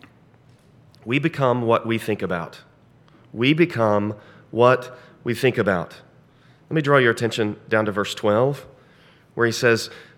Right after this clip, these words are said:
"To make known to the children of man your mighty deeds." That's the same as mighty acts in verse four. And then he says at the end of verse twelve, "And the glorious splendor of your kingdom." And we got glorious splendor there at the beginning. So a lot of similar terminology here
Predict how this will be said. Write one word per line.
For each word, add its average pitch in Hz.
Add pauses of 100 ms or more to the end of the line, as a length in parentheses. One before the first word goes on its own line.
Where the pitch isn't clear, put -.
(160)
"To 117
make 127
known 127
to 120
the 110
children 120
of 113
man 117
your 110
mighty 131 (240)
deeds." 175 (280)
That's -
the 120
same 127
as 104
mighty 120
acts 127
in 127
verse 123
four. 143 (320)
And 123
then 139
he 151
says 139
at 113
the 135
end 139
of 143
verse 131
twelve, 143
"And 135
the 123
glorious 156
splendor 151 (320)
of 117
your 147
kingdom." 143
And 98
we 104
got 117
glorious 139
splendor 131
there 123
at 117
the 117
beginning. 120
So 123 (160)
a -
lot 156
of 143
similar 151
terminology 135
here 139